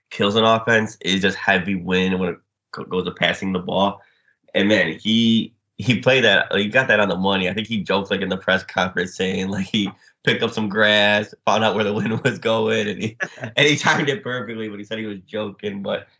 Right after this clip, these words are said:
Speaker 1: it felt like that's how, like, comfortable and in control it actually felt like he was on that pass. It wa-, it was incredible.
Speaker 2: Yeah, no, it, it was, it was a spectacular throw. Um,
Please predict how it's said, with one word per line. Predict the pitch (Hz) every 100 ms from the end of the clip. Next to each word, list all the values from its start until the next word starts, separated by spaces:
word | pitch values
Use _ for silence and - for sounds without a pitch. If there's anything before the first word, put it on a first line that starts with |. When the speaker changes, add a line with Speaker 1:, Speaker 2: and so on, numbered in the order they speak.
| -
Speaker 1:
it | 135
felt | 143 151
like | 151 147 101
that's | 123 147
how, | 151 147 - _ _
like, | 117 104 _
comfortable | - 127 127 123 113 107
and | 101 101
in | 107 110
control | - 104 - - 107 107
it | 98
actually | 101 101 95 95
felt | - - 98
like | 95
he | 98
was | 90 92 95
on | 87 90
that | 95 92
pass. | - 92
It | 101
wa-, | 107
it | 98 110
was | 107
incredible. | 95 90 90 - 95 _ _ _ _ _
Speaker 2:
Yeah, | 139 135
no, | 123
it, | 113 139 131
it | 135
was, | 156 147 127 -
it | 127
was | 147
a | -
spectacular | - 117 120 113 117 117 117
throw. | 117 113 113 113 -
Um, | 113 113 107